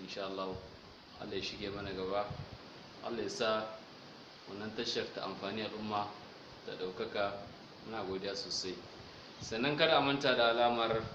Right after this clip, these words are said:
like, dan dama kana ciki, to idan kai sabo ne sai kai kokari ka haɗa da subscribe.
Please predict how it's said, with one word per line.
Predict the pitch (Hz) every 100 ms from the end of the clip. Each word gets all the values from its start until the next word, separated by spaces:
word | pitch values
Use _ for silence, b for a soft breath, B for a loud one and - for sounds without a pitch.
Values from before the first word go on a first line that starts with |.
| - - - - 98 104
like, | 117 117 113 - - - - - - - - - - 101
dan | 107
dama | 113 110 110 -
kana | 110 104
ciki, | - - 123
to | 120 107
idan | 107 110
kai | 113
sabo | 123 110 110
ne | 113 101
sai | 113 113
kai | 110
kokari | 104 107 104 107
ka | 107 101
haɗa | 113 107 98
da | 92
subscribe. | - - - 110 107